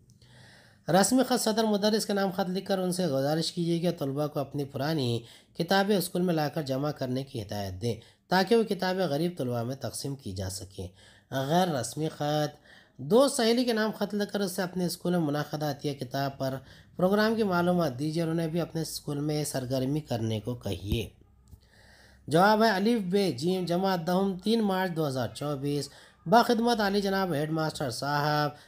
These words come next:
इकरा उर्दू हाई स्कूल। अब देखिए, यहाँ पर हमने औरंगाबाद लिखा है, आप मुंबई भी लिख सकते हैं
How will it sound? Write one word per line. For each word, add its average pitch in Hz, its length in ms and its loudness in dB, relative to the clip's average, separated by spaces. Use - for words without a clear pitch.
इकरा 196 340 4
उर्दू 202 200 2
हाई 185 240 4
स्कूल। 196 420 0
अब 170 80 -2
देखिए, 220 280 4
यहाँ 202 160 4
पर 202 120 2
हमने 190 220 4
औरंगाबाद 170 500 4
लिखा 165 220 -2
है, 160 160 2
आप 139 200 -2
मुंबई 123 300 -2
भी 143 140 -4
लिख 151 160 -4
सकते - 360 -8
हैं 151 340 0